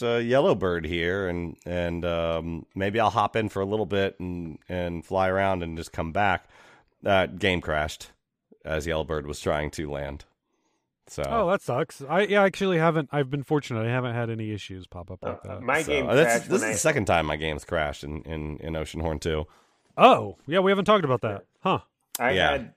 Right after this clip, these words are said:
Speaker 1: um,
Speaker 3: one other crash. Uh, it, I think it was going into the dungeon where we get the grappling hook, and then I
Speaker 1: Okay.
Speaker 3: my game crashed when I opened the source gate. So I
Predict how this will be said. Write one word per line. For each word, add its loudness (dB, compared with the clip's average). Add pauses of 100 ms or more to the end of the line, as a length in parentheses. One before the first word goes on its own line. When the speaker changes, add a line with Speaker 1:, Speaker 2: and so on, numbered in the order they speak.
Speaker 1:
um, 0
Speaker 3:
one -2
other -4
crash. -6 (160)
Uh, 0
it, -2
I -2
think -4
it -6
was -4
going 0
into -6
the -4
dungeon -4
where -2
we -6
get -6
the -10
grappling -4
hook, -8 (720)
and -6
then -4
I 0
Speaker 1:
Okay. -2 (220)
Speaker 3:
my -2
game -2
crashed -2
when -8
I -6
opened -2
the -6
source -6
gate. -10 (580)
So -2
I -6